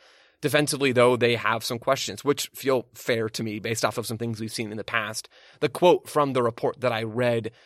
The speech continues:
translated from Spanish to English so that we can all sort of understand it, is, quote, "Shortcomings are also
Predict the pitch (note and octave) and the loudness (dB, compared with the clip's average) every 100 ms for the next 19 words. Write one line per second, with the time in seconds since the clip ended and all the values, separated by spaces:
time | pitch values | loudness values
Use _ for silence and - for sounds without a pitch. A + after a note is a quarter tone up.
0 | _ - C#3 B2 B2 A#2 B2 A2+ - A2+ | _ 2 2 4 2 2 -2 -4 -4 -4
1 | A2 - - A2 G2 G2 - G2+ D#2+ - | -6 -6 -8 -6 -8 -6 -6 -6 -8 -10
2 | G#2+ F#2+ G#2+ F2+ F#2+ - - A#2 F#2 F2 | -14 -10 -8 -8 -10 -14 -12 -8 -8 -8
3 | G2+ - A2 G#2 - - - - D3+ C#3+ | -8 -6 -4 -4 -8 -12 -18 0 4 4
4 | B2+ - _ _ - F3+ - F3+ C3+ D#3+ | 2 -4 _ _ 2 2 4 0 2 2
5 | D#3+ E3 D3+ - B2 A#2+ - D3 D#3+ | 2 2 0 2 4 4 2 2 2